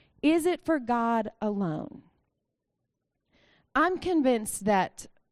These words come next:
the majority of things that we worry about and try to control, they are for God alone. Another way to say that would be, if it's not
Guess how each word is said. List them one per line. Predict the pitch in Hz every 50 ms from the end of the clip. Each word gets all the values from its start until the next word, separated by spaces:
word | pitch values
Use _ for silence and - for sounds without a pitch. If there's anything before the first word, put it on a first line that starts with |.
| _ _ _ _ _ _ _ _
the | 196 180 233 240
majority | 240 226 226 190 180 190 233 262 277 294 302 302 320 294 262
of | 233 -
things | - - 247 220 196 185 185 185 175 - -
that | 202 185 -
we | 196 202 214
worry | 208 202 208 202 196 196
about | 185 185 170 180 - -
and | 190 185
try | - - 180 175
to | 175 180
control, | - - 185 165 - - 180 160 156 151 160 175 190 _ _ _ _ _ _ _ _ _ _ -
they | - 196 240 269 277 302
are | 285 269 262 247
for | - 269 262 233
God | 208 220 208 202 190
alone. | 175 170 185 175 151 156 - - - - 160 160 _ _ _ _ _ _ _ _ - - - - - - _ _ _ _ _ _ _ _ _ _ _ _ _ _ _ - -
Another | 254 277 285 311 285 339
way | 294 277 254
to | 220 233
say | - - - 262 240 254
that | 214 233 196 190 196
would | 214 214 202 185
be, | 226 220 214 202 190 180 196 190 - _ _ _ _ _ _ _ _ _ _ _ _ _ _ _ _ - -
if | 240 247 -
it's | 302 339 370 349 - - -
not | 294 294 311 285 294 311 302 - - -